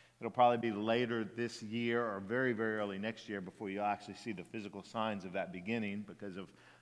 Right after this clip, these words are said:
permitting and, and other processes that have to, um, happen first. But we're very excited. So that is,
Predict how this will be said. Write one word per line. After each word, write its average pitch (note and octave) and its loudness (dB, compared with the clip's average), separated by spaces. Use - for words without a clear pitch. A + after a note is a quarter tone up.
permitting G2 -2
and, F2+ -8
and G2 -6
other F#2 -4
processes F#2+ -2
that F2+ -10
have F#2+ -4
to, G2 -8
um, D#2+ -12
happen A2+ -2
first. E3+ 2
But G#2 4
we're A#2+ 0
very B2 4
excited. F#2 0
So - -10
that G#2+ 4
is, G#2+ -2